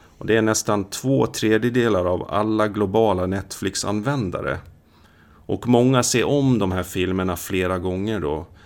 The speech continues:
Och en av anledningarna är att kärleksfilmer får tittarna att må bra, helt enkelt. De flesta kärlekshistorier skildrar kärlek mellan två människor, men, eh,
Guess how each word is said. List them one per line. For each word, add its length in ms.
Och 140
en 360
av 220
anledningarna 800
är 420
att 240
kärleksfilmer 960
får 220
tittarna 460
att 120
må 140
bra, 360
helt 220
enkelt. 360
De 160
flesta 640
kärlekshistorier 800
skildrar 380
kärlek 460
mellan 220
två 320
människor, 800
men, 500
eh, 100